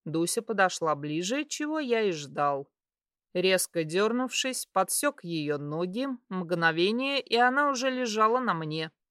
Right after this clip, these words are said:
Перевернулся, подмял ее под себя,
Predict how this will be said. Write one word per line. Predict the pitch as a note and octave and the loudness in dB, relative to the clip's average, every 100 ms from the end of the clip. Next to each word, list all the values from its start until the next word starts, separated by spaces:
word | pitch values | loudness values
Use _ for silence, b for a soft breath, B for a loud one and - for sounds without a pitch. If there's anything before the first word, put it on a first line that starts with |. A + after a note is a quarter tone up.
| _ _ _ _ | _ _ _ _
Перевернулся, | - F3 D#3 D#3 E3 F#3+ B3 C#4 - D4 | -2 0 2 0 0 -2 -2 -2 -2 0
подмял | A#3+ G3 F3 D#3 D3 | 2 2 2 2 2
ее | D3+ C#3 | -2 -4
под | C3+ | -8
себя, | - - C3 B2+ C#3+ G3 C#4 | -8 -8 -8 -2 2 2 2